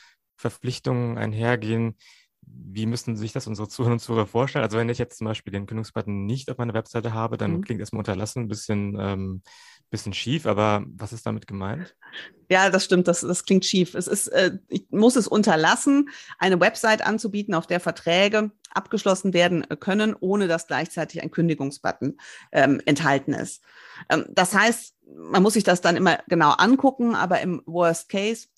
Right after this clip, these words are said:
Speaker 2: Website erstmal offline nehmen, keine neuen Verträge abschließen, bis der Kündigungsbutton implementiert ist.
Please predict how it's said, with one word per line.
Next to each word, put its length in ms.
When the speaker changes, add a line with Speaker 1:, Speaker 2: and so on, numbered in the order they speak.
Speaker 2:
Website 420
erstmal 300
offline 300
nehmen, 340
keine 220
neuen 280
Verträge 560
abschließen, 580
bis 140
der 120
Kündigungsbutton 760
implementiert 640
ist. 320